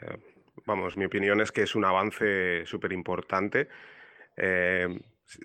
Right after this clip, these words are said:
hay ci-, bueno, también es cierto que, bueno, iba a decir, en la comunidad siempre hay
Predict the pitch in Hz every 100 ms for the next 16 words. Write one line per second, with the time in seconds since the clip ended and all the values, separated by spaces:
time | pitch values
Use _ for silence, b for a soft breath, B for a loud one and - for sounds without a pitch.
0 | - 113 - 127 - 110 101 90 98 110
1 | 113 120 107 127 110 101 95 92 87 -
2 | - 107 107 98 98 98 - 92 95 95
3 | 107 113 113 110 107 113 104 101 95 95
4 | 90 90